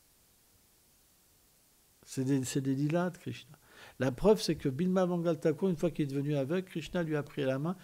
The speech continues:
et l'a guidé personnellement jusqu'à Vrindavan. Hein ? Donc, euh,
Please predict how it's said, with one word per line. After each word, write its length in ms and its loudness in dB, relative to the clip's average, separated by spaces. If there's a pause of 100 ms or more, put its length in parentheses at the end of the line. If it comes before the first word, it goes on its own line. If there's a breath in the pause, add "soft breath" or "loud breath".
(220 loud breath)
et 80 -2
l'a 180 2
guidé 560 -2 (140)
personnellement 760 -2
jusqu'à 300 -4
Vrindavan. 520 -4 (1300 soft breath)
Hein ? 200 -10 (1000)
Donc, 380 -2
euh, 260 4